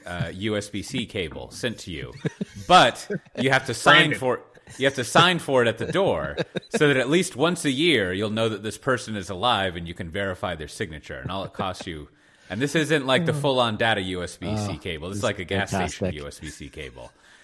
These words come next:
Speaker 1: And that way you at least are
Speaker 2: Sure.
Speaker 1: collecting that the person's alive or not, uh, and, and is at some domicile or, or address. <laughs>
Speaker 2: You've got a mailing address
Speaker 3: It's
Speaker 2: for your
Speaker 3: fantastic. I
Speaker 2: software.
Speaker 3: love it. I love your, uh, in-person, uh, verification idea. Yeah.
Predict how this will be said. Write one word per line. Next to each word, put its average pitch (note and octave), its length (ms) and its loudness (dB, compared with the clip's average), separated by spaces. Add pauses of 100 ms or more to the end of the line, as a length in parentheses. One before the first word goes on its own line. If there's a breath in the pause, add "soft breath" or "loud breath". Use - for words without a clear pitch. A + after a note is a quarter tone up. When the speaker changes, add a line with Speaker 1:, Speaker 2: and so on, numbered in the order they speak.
(140)
Speaker 1:
And C3 140 0
that D3 160 6
way D3 120 4
you C3 140 4
at A#2 80 0
least B2+ 240 -2
are B2 40 4
Speaker 2:
Sure. A2+ 80 -2
Speaker 1:
collecting A2+ 440 -2
that F#2+ 140 -8
the F#2+ 80 -10
person's F#2 400 -8
alive D#2+ 380 -10
or C#2+ 60 -14
not, C2 260 -14 (260)
uh, B1 240 -12 (240)
and, D2 240 -14
and F2 180 -14
is D2+ 180 -16
at F2+ 180 -14
some D#2 200 -12
domicile C2+ 680 -14 (180)
or, - 240 -14
or D2 120 -14
address. - 600 -12 (540)
<laughs> - 1000 -6
Speaker 2:
You've D#3 240 -6
got B2+ 180 -4
a B2 100 0
mailing A#2 360 -6
address G#2+ 360 -4
Speaker 3:
It's C#3+ 100 -2
Speaker 2:
for C#3+ 160 0
your C#3 60 6
Speaker 3:
fantastic. A2 520 2
I A#2 40 4
Speaker 2:
software. A#2+ 160 6
Speaker 3:
love A2+ 80 2
it. G2+ 80 2
I F2 40 -2
love B2 260 4
your, A2 280 6
uh, G2 260 2
in-person, A2+ 680 2
uh, G2 140 0
verification G2+ 680 -2
idea. F#2 340 -2
Yeah. G2 200 -2